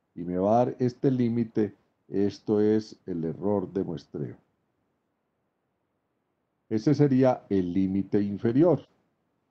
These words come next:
Y para construir el límite superior,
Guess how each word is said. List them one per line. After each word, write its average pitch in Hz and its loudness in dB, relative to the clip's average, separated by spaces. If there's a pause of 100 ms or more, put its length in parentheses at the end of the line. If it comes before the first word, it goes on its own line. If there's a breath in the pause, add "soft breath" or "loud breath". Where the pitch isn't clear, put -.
(1400)
Y 113 -4
para 139 6
construir 135 4
el 98 2
límite 190 4
superior, 185 2